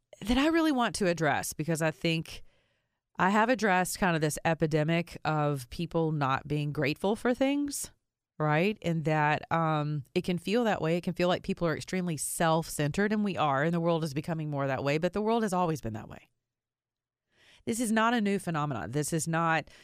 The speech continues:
this is not something for us to get our skirts blown up over as if, you know, we gotta take it all personally, the world's going to hell. The world's always been going to hell. So that's <laughs> nothing new, okay? And I think it's time to hit a little bit of a reset button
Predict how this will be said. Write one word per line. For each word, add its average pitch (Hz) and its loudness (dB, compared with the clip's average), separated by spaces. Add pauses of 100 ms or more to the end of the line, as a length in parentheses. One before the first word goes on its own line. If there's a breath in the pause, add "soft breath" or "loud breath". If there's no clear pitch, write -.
(200 loud breath)
this 170 -2
is 180 0
not 196 2
something 170 -4
for 160 -2
us 160 0
to - -6
get 160 0
our 147 2
skirts 143 -2
blown 147 -2
up 139 -2
over 131 -2
as 131 -4
if, 135 -2
you 135 -6
know, 123 -4
we 135 -6
gotta 143 0
take 151 -4
it 151 -2
all 147 0
personally, 147 -2
the 139 -4
world's 139 -4
going 139 -4
to 139 -2
hell. 131 0
The 139 -2
world's 185 2
always 170 2
been 131 -4
going 113 -6
to 143 -6
hell. 73 -4
So 165 0
that's 165 0
<laughs> - 4
nothing 240 2
new, 175 0 (320)
okay? 151 0 (840 loud breath)
And 233 4
I 247 0
think 320 -2
it's - -8
time 208 0
to 180 0
hit 190 0
a 165 -2
little 185 -2
bit 190 0
of 165 -2
a 143 -2
reset 165 -2
button 208 0